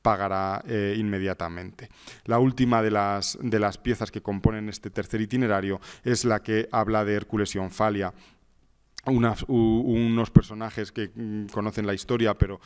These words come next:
eh, Hércules es vendido como prisionero, es comprado por la reina Onfalia, que le obliga a vivi-, lo obliga a vivir en su corte de mujeres. Ella asume el papel masculino, en esta imagen la vemos con la clava y con la piel del león de Nemea, y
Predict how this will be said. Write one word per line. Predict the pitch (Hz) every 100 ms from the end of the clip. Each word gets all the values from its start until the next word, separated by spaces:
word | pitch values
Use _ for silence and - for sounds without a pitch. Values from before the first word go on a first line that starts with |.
| - -
eh, | - 110 107 110 123
Hércules | 113 117 107 101
es | 101 101
vendido | 107 107 113 110
como | 110 104 104
prisionero, | 104 107 113 120
es | 113
comprado | - 104 98 113
por | 107 104
la | 101
reina | 107 113
Onfalia, | 110 98 110 107 107 104 - -
que | 127
le | 120
obliga | 117 123 120
a | 107
vivi-, | 104 104
lo | 113 104
obliga | 110 113
a | 110
vivir | 107 107
en | 104
su | 101
corte | 98 107 107
de | 98
mujeres. | 95 90 - 90 87 - -
Ella | 131 123 110
asume | 101 - 113
el | 101
papel | 101 98 101
masculino, | 98 92 107 104 131
en | 117
esta | 104 107
imagen | 104 104 -
la | 101
vemos | 104 104 95 - -
con | - 135 123
la | 110
clava | 120 113 107
y |
con | 104 107
la | 104 101
piel | 110 104
del | 104 101
león | 101 101
de | 95
Nemea, | 92 98 107 123 - - -
y | 139 127 131